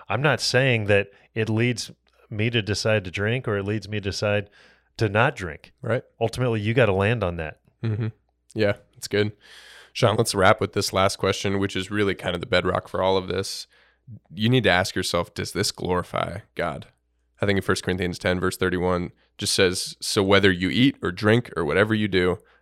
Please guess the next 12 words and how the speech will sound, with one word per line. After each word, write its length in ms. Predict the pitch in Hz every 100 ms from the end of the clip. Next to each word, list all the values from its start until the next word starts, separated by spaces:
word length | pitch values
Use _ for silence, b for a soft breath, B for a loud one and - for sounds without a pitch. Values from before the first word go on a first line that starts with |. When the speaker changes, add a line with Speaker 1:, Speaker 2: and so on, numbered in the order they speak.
| -
Speaker 2:
do 120 | 85
it 60 | -
all 240 | 90 92
for 120 | -
the 80 | 87
glory 300 | 82 85 87
of 120 | 73 -
God." 260 | 85 82
So, 320 | - 85 80 - b
man, 140 | 98 92
can 160 | 85
I 320 | 92 107 87